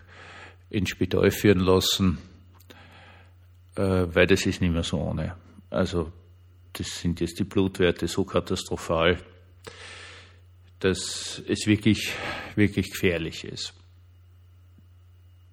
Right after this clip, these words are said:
Ja, und jetzt schauen wir halt, was passiert,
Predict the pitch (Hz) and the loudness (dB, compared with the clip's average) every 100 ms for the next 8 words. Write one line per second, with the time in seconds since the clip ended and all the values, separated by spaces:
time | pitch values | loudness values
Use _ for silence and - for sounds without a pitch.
0 | - - - - - - - - - 104 | -20 -20 -20 -20 -20 -20 -20 -8 -2 4
1 | 101 92 104 95 95 95 92 95 - 98 | 4 4 2 6 6 4 0 -2 -4 -6
2 | - - 107 104 | -4 6 6 6